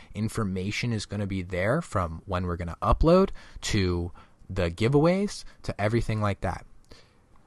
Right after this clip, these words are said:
Other than that, I hope you guys have a great day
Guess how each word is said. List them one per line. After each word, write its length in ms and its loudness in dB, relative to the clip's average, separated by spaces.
Other 160 4
than 120 4
that, 200 4
I 80 0
hope 160 0
you 80 -2
guys 240 -2
have 120 -6
a 60 -6
great 400 -4
day 380 -4